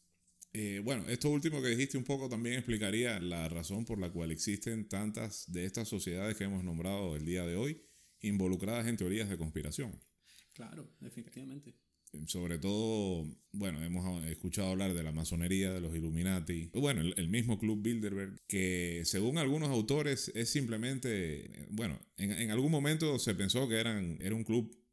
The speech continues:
Speaker 1: al cual pertenecían unas pocas familias, unas nueve familias que, que controlaban los, eh, los hilos de todo el mundo y que,
Speaker 2: Ujú.
Speaker 1: y que, bueno, ellos organizaban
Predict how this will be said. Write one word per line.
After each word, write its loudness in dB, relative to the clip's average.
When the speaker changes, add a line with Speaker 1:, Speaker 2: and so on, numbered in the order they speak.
Speaker 1:
al -4
cual -2
pertenecían 0
unas -4
pocas -4
familias, 2
unas -2
nueve 2
familias 0
que, -4
que -4
controlaban 0
los, -8
eh, -12
los -4
hilos -2
de -2
todo 0
el 0
mundo 2
y -2
que, -4
Speaker 2:
Ujú. -10
Speaker 1:
y -2
que, 0
bueno, 2
ellos 4
organizaban 0